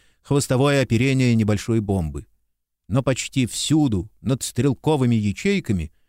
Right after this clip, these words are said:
уже курился сладкий махорочный дымок, слышались голоса бойцов —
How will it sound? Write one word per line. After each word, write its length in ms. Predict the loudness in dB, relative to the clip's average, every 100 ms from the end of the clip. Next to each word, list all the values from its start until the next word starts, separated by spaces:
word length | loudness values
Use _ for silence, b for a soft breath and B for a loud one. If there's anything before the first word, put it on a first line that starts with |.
| _ _
уже 300 | -6 0 0
курился 520 | 2 2 2 0 0 -2
сладкий 600 | 0 2 2 -2 -6 -2
махорочный 640 | 0 2 0 0 -2 -4
дымок, 560 | 0 2 4 2 0 _ _ _ _
слышались 580 | -12 -2 0 2 2 2
голоса 400 | 2 0 0 -2
бойцов — 640 | 0 -4 -4 -2 -2 -2